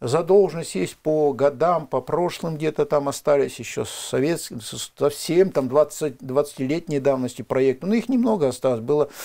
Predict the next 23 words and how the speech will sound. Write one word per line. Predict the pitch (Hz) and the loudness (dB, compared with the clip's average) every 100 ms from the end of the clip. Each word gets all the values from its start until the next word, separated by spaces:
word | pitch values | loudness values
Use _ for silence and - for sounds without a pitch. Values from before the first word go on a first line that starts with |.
| - - | -12 -4
помните, | 165 151 | -4 -2
я | 143 139 | 0 2
говорил, | 143 | 2
две | 127 147 | 0 -2
тысячи | 156 147 - | -2 -4 -4
двадцать | 123 143 143 135 | 0 0 0 -6
шесть, | - 175 170 - - - - - | -4 -4 -4 -10 -20 -20 -20 -8
когда | 139 123 123 | -2 0 0
мы | 120 | -2
пришёл | 120 117 - 127 | -6 -8 -4 -2
в | |
Государственную | 117 123 117 127 - 120 | -2 -4 -2 -2 -4 -6
Думу, | 127 165 | -4 -4
сейчас | 131 143 120 | -2 -4 -4
их | 113 | -6
двадцать | 110 104 - 135 | -4 -4 -4 -8
шесть | 127 117 117 | -6 -4 -4
осталось. | - 151 156 120 | -2 2 2 0
То | - 113 | -2 -4
есть, | 101 | -6
в | - | -6
принципе, | 160 202 - 123 | -6 -6 -4 -2
работают. | 117 113 160 160 170 | 0 0 -2 -4 -8